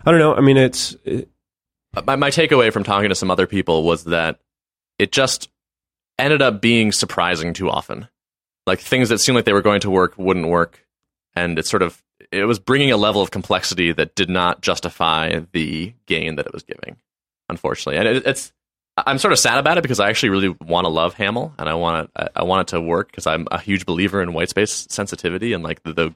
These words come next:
Speaker 2: wins it can have. And so this feels a little bit like, uh, CoffeeScript to JavaScript as haml is to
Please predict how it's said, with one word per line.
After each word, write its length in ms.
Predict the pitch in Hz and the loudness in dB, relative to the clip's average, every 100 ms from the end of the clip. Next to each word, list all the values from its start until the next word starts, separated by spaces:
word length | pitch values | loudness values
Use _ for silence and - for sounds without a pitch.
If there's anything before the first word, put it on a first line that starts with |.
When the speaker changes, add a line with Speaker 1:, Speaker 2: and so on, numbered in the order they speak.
| _ | _
Speaker 2:
wins 240 | 90 95 104 | -2 -2 -4
it 60 | |
can 120 | - 123 | -6 -4
have. 280 | 123 143 _ _ _ _ _ - | -4 -6 _ _ _ _ _ -4
And 80 | |
so 80 | 110 | 0
this 160 | 104 - | 0 2
feels 240 | 156 135 | 2 2
a 20 | |
little 180 | 110 120 | 4 2
bit 120 | 98 | 2
like, 320 | 92 87 - _ _ _ _ - | 2 0 -4 _ _ _ _ -4
uh, 160 | 87 82 | -2 -2
CoffeeScript 680 | - 87 87 - 82 _ _ _ | -2 -2 -2 -2 -4 _ _ _
to 80 | - | -8
JavaScript 540 | 85 80 82 - 73 _ _ _ _ - | -2 -2 -2 -6 -8 _ _ _ _ -10
as 220 | 78 - | -10 -10
haml 320 | - 78 62 62 | -10 -8 -8 -10
is 120 | - | -10
to 320 | - - | -10 -10